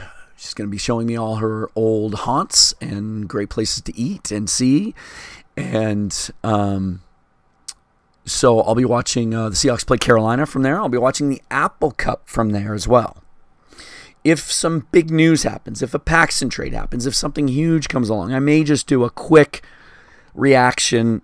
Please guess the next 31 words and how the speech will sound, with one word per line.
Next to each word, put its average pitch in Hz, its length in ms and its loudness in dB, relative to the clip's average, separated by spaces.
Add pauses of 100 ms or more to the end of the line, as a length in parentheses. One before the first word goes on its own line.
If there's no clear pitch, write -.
in 123 140 4
the 123 160 6
Anchor 123 300 2
app 113 240 -4
and 110 120 -4
get 113 120 0
it - 120 -8
posted, 113 480 0
but 123 220 -10 (220)
there 123 200 -4
may 131 180 2
not 131 160 0
be 117 100 -2
another 117 240 -2
episode 113 320 -2
until 104 260 -2
I 104 60 -2
get 95 160 -6
back 92 400 -8
after - 180 -10
the - 80 -10
twenty-seventh. - 2250 -6 (1700)
But 143 120 8
I'll 147 80 10
be 180 80 8
watching 180 280 6
the 139 80 2
Apple 165 220 -2
Cup - 240 -2
from 135 160 2
Florida. 127 420 4